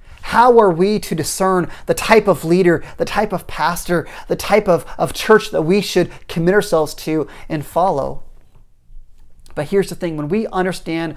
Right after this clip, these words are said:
what matters most, we understand what matters most is that leaders are bold in truth and, and live a life that is honoring to God, then we can find leaders that we should cling on to.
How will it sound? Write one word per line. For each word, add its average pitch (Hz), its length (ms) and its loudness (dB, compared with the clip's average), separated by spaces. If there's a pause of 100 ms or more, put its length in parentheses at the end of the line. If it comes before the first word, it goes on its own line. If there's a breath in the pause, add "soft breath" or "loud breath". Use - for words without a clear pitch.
(140 loud breath)
what 156 180 -2
matters 135 360 -6
most, - 380 -12 (320 loud breath)
we 185 120 8
understand 202 360 6
what 214 140 8
matters 214 360 4
most 190 400 4 (220 loud breath)
is 175 200 4
that - 340 4
leaders 202 360 8
are 165 100 6
bold 226 460 10
in 208 160 4
truth 170 540 -2 (640 loud breath)
and, - 220 4
and 196 300 2
live 208 220 10
a 247 60 8
life 214 260 4
that 190 100 4
is 175 200 -4
honoring 269 460 4
to 190 140 -4
God, 160 400 0 (280 loud breath)
then 180 440 -2
we 254 380 0 (140)
can 170 180 -4
find 196 400 -4
leaders 165 300 -2
that 151 140 -4
we 156 120 -2
should 175 260 -8
cling 143 300 -10
on 139 180 -8
to. 131 300 -14